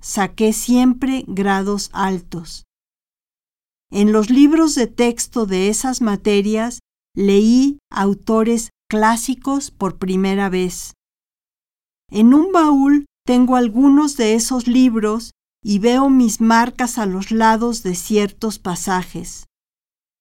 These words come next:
Pero los libros de papá, no. Faltaban muchos años para eso. Trozos, pasajes, travesuras. En los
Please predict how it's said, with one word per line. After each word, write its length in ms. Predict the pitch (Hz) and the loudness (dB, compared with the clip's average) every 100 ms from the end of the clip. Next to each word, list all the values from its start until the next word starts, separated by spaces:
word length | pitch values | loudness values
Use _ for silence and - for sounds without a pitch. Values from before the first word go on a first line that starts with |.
| _ - | _ -4
Pero 300 | 214 190 185 | 0 2 2
los 240 | 185 180 | 0 -2
libros 420 | 220 254 285 294 | 2 2 2 0
de 120 | 262 220 | -2 -4
papá, 580 | 180 175 185 202 302 - | -4 -2 -2 -2 -6 -10
no. 500 | - 185 185 185 175 _ _ _ _ _ _ _ _ _ _ _ _ _ | -4 0 0 -2 -4 _ _ _ _ _ _ _ _ _ _ _ _ _
Faltaban 640 | 220 220 - 285 311 247 | -4 -2 2 2 4 6
muchos 560 | 254 311 339 - 247 - | 6 6 4 2 -6 -2
años 400 | 233 233 208 180 | 0 2 0 -2
para 320 | - 180 185 | -6 -4 0
eso. 460 | 196 202 - 165 - _ _ _ _ _ _ _ _ _ _ _ _ _ | 0 0 -2 -10 -14 _ _ _ _ _ _ _ _ _ _ _ _ _
Trozos, 720 | 269 302 302 285 254 254 247 | -2 2 2 0 -2 -2 -4
pasajes, 1080 | - 175 180 262 277 269 233 220 233 - - _ _ _ _ | -8 -8 -4 0 0 0 -2 -2 -2 -12 -18 _ _ _ _
travesuras. 1120 | 190 180 180 - 269 285 233 214 254 - - - _ _ _ _ _ _ _ _ _ _ | -2 -2 -2 -2 4 6 4 0 -6 -10 -16 -20 _ _ _ _ _ _ _ _ _ _
En 200 | 208 208 | 0 2
los 200 | 202 190 | 2 -2